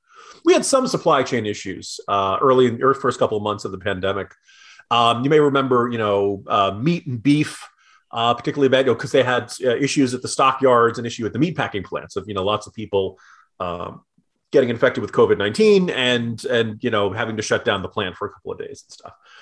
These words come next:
Um, toilet paper, right? You know, everybody was doing their business at home instead of doing their business at the workplace.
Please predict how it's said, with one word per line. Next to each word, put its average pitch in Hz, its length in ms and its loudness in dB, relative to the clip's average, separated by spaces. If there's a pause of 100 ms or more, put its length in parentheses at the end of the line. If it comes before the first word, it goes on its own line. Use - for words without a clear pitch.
(180)
Um, 117 580 -2
toilet 165 280 4
paper, 110 320 0
right? 135 260 0
You 131 60 -4
know, 117 160 2
everybody 135 420 4
was 123 160 -4
doing 135 200 0
their 139 100 0
business 131 340 -4
at 123 80 -16
home 165 380 2
instead 139 240 -2
of 123 80 -4
doing 123 180 -2
their 120 120 -2
business 120 340 -6
at 127 80 -8
the 104 60 -2
workplace. 165 600 2